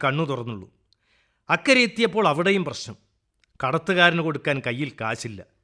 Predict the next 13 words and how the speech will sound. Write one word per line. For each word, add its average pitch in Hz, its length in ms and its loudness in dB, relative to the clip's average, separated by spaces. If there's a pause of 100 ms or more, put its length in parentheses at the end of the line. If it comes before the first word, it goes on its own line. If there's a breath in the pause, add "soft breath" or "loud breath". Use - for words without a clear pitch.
(600)
തോണിക്കാരൻ്റെ 170 600 4
മുന്നിൽ 160 260 0
പിടിക്കപ്പെട്ട 175 680 -2
കള്ളന്മാരെ 156 580 -2
പോലെ 139 300 -6
ഞങ്ങൾ 117 260 -8
നിന്നു. 104 300 -12 (800)
ഞങ്ങളെ 151 280 4
നോക്കി 143 520 -2 (120)
അയാളൊന്ന് 123 480 0
ചിരിച്ചു. 110 400 -10 (680)
പിന്നെ 131 160 -2
ചോദിച്ചു, 120 460 -6